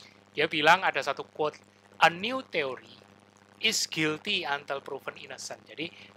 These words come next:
teori baru itu tetap dianggap salah sampai terbukti sebaliknya. Ya, dan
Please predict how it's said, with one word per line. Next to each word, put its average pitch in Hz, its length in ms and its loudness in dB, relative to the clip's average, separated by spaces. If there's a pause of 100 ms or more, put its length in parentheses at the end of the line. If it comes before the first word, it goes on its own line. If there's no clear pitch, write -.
teori 180 340 4
baru 120 460 -4 (760)
itu 151 220 -4
tetap - 320 0
dianggap 139 320 4
salah 139 400 6 (720)
sampai 147 480 6
terbukti 139 480 -2
sebaliknya. 117 640 -12 (840)
Ya, 156 320 6 (320)
dan 160 260 12